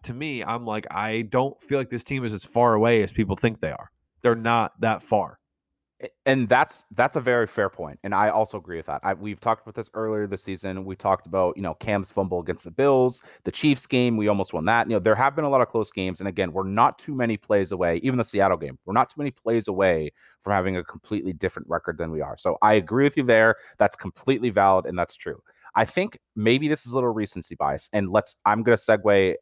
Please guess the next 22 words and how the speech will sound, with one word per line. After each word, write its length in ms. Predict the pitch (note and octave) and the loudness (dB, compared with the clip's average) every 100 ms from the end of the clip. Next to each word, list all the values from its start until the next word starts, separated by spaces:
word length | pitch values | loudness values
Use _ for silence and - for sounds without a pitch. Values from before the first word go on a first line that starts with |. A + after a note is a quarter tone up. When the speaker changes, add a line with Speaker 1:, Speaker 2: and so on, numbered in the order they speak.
| - | -2
Speaker 2:
into 600 | G#2 F#2 - F#2 F2 F2 F2 | -2 -4 -8 -6 -6 -6 0
what 120 | G2 | 0
actually 280 | F#2 - F2 | 0 -4 -4
happened 300 | F2+ F#2 F2 | -4 -4 -6
during 200 | F2 E2+ | -6 -6
the 40 | |
game 100 | E2 | -8
this 200 | D2 F#2+ | -8 -8
week, 120 | A#2+ - | -8 -6
'cause 100 | F#2 | -4
I 40 | |
know 120 | E2+ | -4
we're, 160 | E2 D#2+ | -6 -8
we 120 | - E2+ | -4 0
obviously 300 | E2 D#2+ D#2 | 0 0 -4
have 100 | D2+ | -2
that 140 | D#2 | -2
to 60 | D#2+ | -4
get 120 | D#2 | -10
to 80 | D2+ | -10
as 120 | - | -2
well. 260 | E2+ A2+ | 2 2